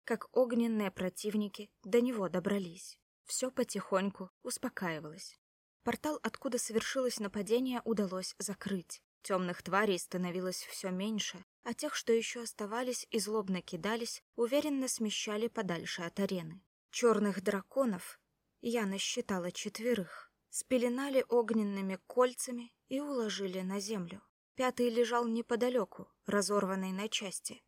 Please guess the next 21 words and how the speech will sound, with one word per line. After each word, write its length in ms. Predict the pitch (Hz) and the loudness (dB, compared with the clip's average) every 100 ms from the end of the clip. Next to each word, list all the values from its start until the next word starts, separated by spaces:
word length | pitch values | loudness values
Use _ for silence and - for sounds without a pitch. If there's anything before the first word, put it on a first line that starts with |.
| _ _ _ _ _ | _ _ _ _ _
Этот 400 | 196 214 - 262 | 0 0 -2 -4
пленником 800 | - 240 240 233 226 - 226 226 _ _ - | 0 2 2 0 -4 -6 -6 -8 _ _ -4
уже 300 | 254 220 180 | -2 0 -2
не 160 | 170 | -6
станет. 640 | - - 175 165 - - _ _ _ _ - | -6 -4 -4 -4 -12 -20 _ _ _ _ 0
«Марина, 640 | 208 196 190 220 185 170 _ _ | 4 6 8 8 6 0 _ _
ты 140 | 247 226 | 2 4
как?» 540 | - 220 160 - - _ _ _ | 4 2 0 -4 -12 _ _ _
Дрейв 420 | 202 226 277 277 - | 2 4 4 2 0
развернул 640 | 226 214 202 214 214 226 240 | 2 2 4 4 4 2 2
меня 300 | 214 196 190 | 2 0 -2
к 80 | |
себе, 420 | - - 196 185 165 _ | -4 -2 0 0 -4 _
с 100 | - | -8
беспокойством 920 | 175 196 - 180 - 226 - 156 170 - | -2 -2 0 -4 0 0 0 -8 -10 0
и 100 | 226 | 4
восхищением 920 | 220 220 - 214 - 233 233 233 220 | 4 2 -2 -4 0 2 2 2 0
заглядывая 640 | 208 208 196 185 170 175 170 | 0 0 0 -2 -2 -4 -6
в 60 | 175 | -6
глаза. 480 | 185 190 190 170 - _ _ _ - | -4 -2 -4 -8 -14 _ _ _ -12
Вот 280 | 240 202 | -10 -8